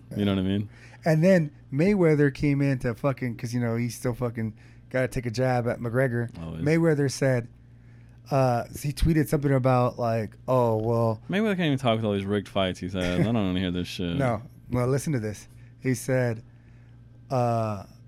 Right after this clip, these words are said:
Speaker 2: I, I don't know about you, but when I make a promise, something like that, I
Speaker 1: I
Speaker 2: make a
Speaker 1: honor
Speaker 2: promise,
Speaker 1: to it,
Speaker 2: I
Speaker 1: huh?
Speaker 2: honor to it. No promise needed.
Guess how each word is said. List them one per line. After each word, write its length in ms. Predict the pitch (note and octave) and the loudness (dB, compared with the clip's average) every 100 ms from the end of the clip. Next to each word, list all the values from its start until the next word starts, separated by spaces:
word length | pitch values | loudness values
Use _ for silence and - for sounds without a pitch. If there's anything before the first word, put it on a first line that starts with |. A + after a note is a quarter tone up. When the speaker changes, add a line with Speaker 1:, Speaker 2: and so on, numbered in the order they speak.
| - - - - - - - - | -20 -20 -20 -20 -20 -20 -20 -6
Speaker 2:
I, 180 | B2 A#2+ - - - - - | -4 -4 -10 -20 -20 -20 -10
I 140 | - C#3+ | 0 4
don't 180 | E3 D#3 | 4 4
know 180 | D3 | 4
about 260 | C3+ B2 A#2 | 4 2 2
you, 220 | C3 E3+ | 4 6
but 120 | A#2+ A#2 | 4 2
when 140 | A#2+ | 0
I 120 | C3+ | 2
make 200 | C#3 B2+ | 2 0
a 40 | A#2 | 0
promise, 480 | - B2 A#2 A#2 A2+ | 0 0 0 -2 -2
something 240 | A3+ C4 | 0 2
like 140 | A#3 D#3 | 2 4
that, 280 | D3+ B2+ - - - | 2 0 -6 -20 -4
I 80 | D3 | 2
Speaker 1:
I 20 | |
Speaker 2:
make 140 | E3+ - | 4 6
a 40 | |
Speaker 1:
honor 80 | - | 8
Speaker 2:
promise, 300 | D#3+ D3+ C#3+ | 8 8 4
Speaker 1:
to 60 | G2 | 4
it, 20 | |
Speaker 2:
I 100 | C#3+ | 6
Speaker 1:
huh? 100 | C#3 | 6
Speaker 2:
honor 200 | E3+ D#3 | 6 6
to 160 | - | 6
it. 180 | C#3 A#2+ - - - - - - - - - - | 4 4 -4 -20 -20 -20 -20 -20 -20 -20 -18 -2
No 240 | C#3 F3+ | 6 8
promise 440 | E3+ F3+ F3+ D#3 - | 8 6 6 4 4
needed. 380 | F3+ C#3 B2+ | 6 6 4